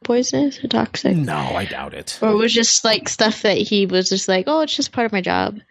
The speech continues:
Speaker 2: Yeah, people didn't know mercury was bad. People would play with mercury up until people got mercury poison. Lead poisoning was something that didn't happen because lead did.
Speaker 1: Yeah,
Speaker 2: lead
Speaker 1: and,
Speaker 2: was
Speaker 1: like,
Speaker 2: bad.
Speaker 1: radiation poisoning, 'cause people would put it in cosmetics and be like, "You're glowing."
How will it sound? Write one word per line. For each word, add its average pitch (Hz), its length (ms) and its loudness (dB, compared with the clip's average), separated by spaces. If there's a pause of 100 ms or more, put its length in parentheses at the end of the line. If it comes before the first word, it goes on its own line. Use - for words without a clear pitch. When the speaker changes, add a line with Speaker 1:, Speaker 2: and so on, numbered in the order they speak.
(400)
Speaker 2:
Yeah, - 100 -6
people 175 220 -2
didn't 147 160 4
know 101 100 2
mercury 85 560 -2
was 65 220 -12
bad. 73 440 0
People 120 220 0
would 85 120 -2
play 104 140 2
with 92 140 2
mercury 92 480 0
up 76 100 -10
until 85 460 -6
people 92 180 -6
got 85 220 -8
mercury 92 380 -4
poison. 82 420 -8
Lead 147 220 4
poisoning 85 640 -2
was 85 160 -6
something 85 380 -4
that 87 180 -8
didn't 85 200 -4
happen 82 380 -2
because 90 380 -2 (140)
lead 92 280 0
did. 104 240 -2
Speaker 1:
Yeah, 202 360 0
Speaker 2:
lead 233 100 2
Speaker 1:
and, 233 120 0
Speaker 2:
was - 40 -2
Speaker 1:
like, 208 200 2
Speaker 2:
bad. 185 120 -2
Speaker 1:
radiation 190 720 2
poisoning, 254 480 0
'cause 220 160 0
people 214 300 0
would 202 100 -2
put 196 140 2
it 202 100 2
in 190 100 2
cosmetics 185 680 0
and 208 100 2
be 202 120 2
like, 196 260 0
"You're 311 200 2
glowing." 302 760 2